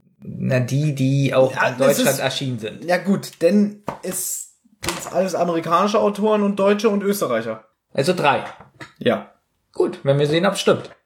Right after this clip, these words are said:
Speaker 2: Ja, jetzt kommt doch eh wieder irgend so ein Klugscheißer und sagt, „Nee, Thomas, da hast du Scheiße erzählt.“
Speaker 1: Na, vielleicht kommt ja einer aus der Schweiz. Vielleicht hat er auch ein Schweizer ein Buch geschrieben.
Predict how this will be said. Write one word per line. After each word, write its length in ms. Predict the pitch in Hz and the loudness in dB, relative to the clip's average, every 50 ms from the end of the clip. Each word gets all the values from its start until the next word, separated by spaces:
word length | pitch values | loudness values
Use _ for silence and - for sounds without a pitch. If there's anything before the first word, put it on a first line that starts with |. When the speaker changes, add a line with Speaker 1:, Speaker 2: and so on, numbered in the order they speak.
| _ - | _ -8
Speaker 2:
Ja, 100 | - 180 | -4 -2
jetzt 220 | 196 196 196 196 - | 0 0 0 -2 -2
kommt 160 | - 202 208 | -2 0 0
doch 140 | 214 202 - | 0 0 0
eh 120 | 226 240 | 0 2
wieder 120 | 233 220 202 | 2 2 2
irgend 160 | 185 185 175 | 2 -2 -4
so 40 | 180 | -6
ein 80 | 180 | -8
Klugscheißer 380 | 175 196 185 - 196 175 175 175 | -8 -10 -6 -2 0 0 0 0
und 60 | 165 | -2
sagt, 180 | 175 170 175 175 | -2 -2 -2 -4
„Nee, 120 | 190 208 | -6 -6
Thomas, 340 | 202 208 202 196 196 190 - | -2 -2 -2 -2 -2 -2 0
da 80 | 175 | 0
hast 120 | 170 165 170 | 0 0 -2
du 60 | 175 | -6
Scheiße 300 | - - 170 185 180 156 | -2 -2 0 0 0 -2
erzählt.“ 340 | 131 - - 117 113 104 - | -4 -6 -6 -8 -10 -8 -8
Speaker 1:
Na, 120 | - 117 117 | -8 -8 -2
vielleicht 260 | 120 120 131 135 - | 2 2 2 2 2
kommt 160 | - 151 156 | 0 0 2
ja 120 | 175 160 - | 2 2 2
einer 260 | - 160 170 160 160 | 2 2 2 2 2
aus 80 | 160 - | 2 0
der 120 | 156 151 | -2 -2
Schweiz. 420 | - - 254 262 - - - - - | 0 0 0 0 0 -2 -8 -12 -4
Vielleicht 240 | - 143 147 143 165 | 0 2 2 4 6
hat 60 | 160 | 6
er 80 | 165 165 | 6 6
auch 60 | 156 | 4
ein 80 | 160 160 | 2 0
Schweizer 340 | 175 220 262 254 - 214 175 | 0 2 2 2 2 2 0
ein 60 | 151 | 0
Buch 180 | 135 143 135 - | -2 -4 -4 -4
geschrieben. 440 | 143 135 - 143 135 131 131 - | -6 -6 -2 -2 -2 -4 -4 -8